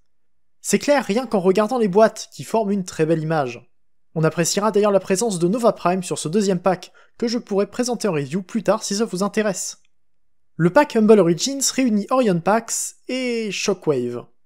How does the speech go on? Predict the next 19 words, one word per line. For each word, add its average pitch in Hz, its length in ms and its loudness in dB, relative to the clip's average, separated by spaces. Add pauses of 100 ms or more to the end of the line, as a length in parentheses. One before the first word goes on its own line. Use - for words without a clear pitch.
(200)
Mais 147 140 0
avant 170 180 4
d'en 156 80 2
parler 151 240 0
plus 147 240 -6
en 135 60 -4
détail, 226 460 2
je 202 120 -2
parlerai 185 440 0
de 151 120 -4
la 170 160 2
référence. - 840 -8 (580)
Ce - 140 -2
pack - 220 2
fait 214 140 -2
référence 240 400 0
à 196 40 0
l'histoire 185 280 0
Shadowplay, 196 580 0